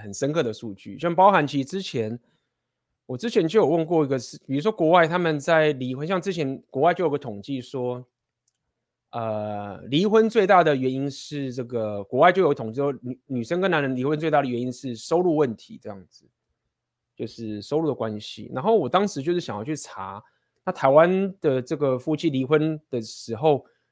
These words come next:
最大的主因是什么？然后好像查不太到这样的一个资料。OK，呃，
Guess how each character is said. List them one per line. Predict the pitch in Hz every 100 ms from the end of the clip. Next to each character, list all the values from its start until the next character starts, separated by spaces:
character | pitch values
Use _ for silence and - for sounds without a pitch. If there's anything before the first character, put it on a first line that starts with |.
| _ -
最 | 190
大 | 165
的 | 156
主 | - 113
因 | 117
是 | 135
什 | -
么？ | 90 - -
然 | 135 131
后 | 190 170 160 160 _ _ _ _ _ _ _ _ _ _ _ _ - -
好 | 113
像 | 113 196 185
查 | - -
不 | 120 139
太 | 160
到 | 151
这 | 147
样 | 143
的 | 127
一 | 110
个 | 113 101
资 | - 160
料。 | 208 151 - _ _ _ _ _ _ _ _ - _ _
OK， | _ - 98 -
呃， | 127